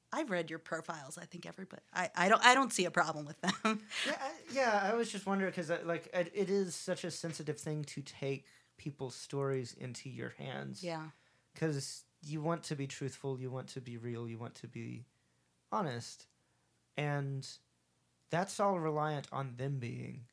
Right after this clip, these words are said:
Speaker 1: Right.
Speaker 2: truthful, honest, and real. And I think that that's just a really, and, and it's all perception too. I think that that's a, it's a very difficult thing to, to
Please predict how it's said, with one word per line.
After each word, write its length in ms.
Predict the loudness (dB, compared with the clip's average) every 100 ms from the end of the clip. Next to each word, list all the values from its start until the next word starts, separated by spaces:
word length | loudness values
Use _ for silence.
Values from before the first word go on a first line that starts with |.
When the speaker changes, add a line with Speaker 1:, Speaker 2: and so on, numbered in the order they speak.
| _ -16
Speaker 1:
Right. 340 | -12 -10 -12 -10
Speaker 2:
truthful, 560 | -8 -8 -6 -8 -8 -12 -8
honest, 320 | -8 -8 -8
and 180 | -10 -8
real. 320 | -8 -8 -10 -14 _ _ _ _ _ -2
And 200 | -2 0
I 60 |
think 240 | -2 -4 -4
that 120 | -2
that's 220 | -2 -2
just 200 | -6 -6 -4
a 60 |
really, 680 | -2 -2 0 -2 -2 -4 -8 _ _ _ _ _ _ _ _ _ _ _ _ _ _ -2
and, 180 | 0 2
and 180 | 2 2
it's 140 | 2
all 120 | 0
perception 580 | 0 0 0 -2 -4 -10
too. 280 | -6 -4 -4
I 60 | -6
think 220 | -10 -12
that 120 | -12
that's 240 | -10 -10
a, 120 | -10 -8 -10
it's 140 | -10
a 40 |
very 260 | -8 -6 -8 -12 _ _ -14
difficult 460 | -10 -10 -10 -12 -10
thing 280 | -10 -10 -12
to, 220 | -10 -10 -12 -14
to 140 | -14